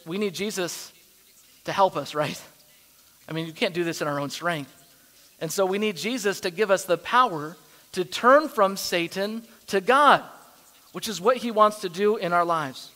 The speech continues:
And that's what happens when we invite Jesus, when we invite the Holy Spirit in our lives. Because in Jesus, we are, in God's truth,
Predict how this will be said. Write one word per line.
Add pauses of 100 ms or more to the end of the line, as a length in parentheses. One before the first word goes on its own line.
(560)
And
that's
what
happens
when
we
invite
Jesus,
when
we
invite
the
Holy
Spirit
in
our
lives. (480)
Because
in
Jesus, (340)
we
are, (1120)
in
God's
truth,